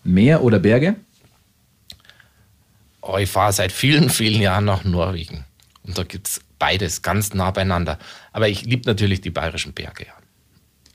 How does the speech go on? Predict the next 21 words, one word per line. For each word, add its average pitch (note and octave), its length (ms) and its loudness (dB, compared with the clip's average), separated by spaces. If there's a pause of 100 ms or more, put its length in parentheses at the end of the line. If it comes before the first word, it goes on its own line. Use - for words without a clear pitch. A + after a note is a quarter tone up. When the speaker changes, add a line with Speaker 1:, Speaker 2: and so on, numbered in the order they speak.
Speaker 1:
Schnitzel D#3 500 2
mit A#2 180 4
Pommes C#3+ 400 2
oder A#2 180 2
Quinoa-Salat A2 880 2
mit G2 140 -2
Goji-Beeren? E2 520 -4 (340)
Speaker 2:
Schnitzel - 400 -2
mit F2 160 0
Pommes, F#3+ 420 2 (680)
aber A2 440 2 (280)
Bio D3 460 4
und G2+ 160 2
am F#2+ 100 2
liebsten A#2 380 -2
sogar G2 500 -2
ein F#2+ 80 -2
Rehschnitzel. E2 720 -4 (300)
Speaker 1:
Ein F2 160 -2
Rehschnitzel? G2+ 840 0
Speaker 2:
Ja. F#2 180 -6